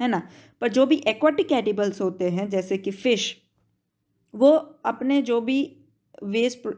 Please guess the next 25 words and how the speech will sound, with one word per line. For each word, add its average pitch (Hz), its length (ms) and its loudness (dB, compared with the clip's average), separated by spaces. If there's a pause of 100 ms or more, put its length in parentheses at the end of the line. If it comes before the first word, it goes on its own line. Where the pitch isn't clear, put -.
excrete 269 480 -2
करती 240 280 -2
है 233 60 0
ना, 285 120 2
सेल 247 360 2
से, 240 360 -4
सेल 226 280 -2
का 233 140 0
वेस्ट, 220 340 0
उसमें 285 420 -4
अमोनिया 247 540 2
ज़्यादा 170 280 0
होता 170 380 -6
है। 185 180 -10 (640)
और 208 260 0
अमोनिया 320 420 4
है 285 180 4
ना, 214 100 -4
वो 214 160 -2
डायरेक्टली 233 500 2
पानी 190 300 -2
में 220 160 -2
डिसॉल्व 196 460 -2
हो 180 120 -4
जाएगा। - 400 -6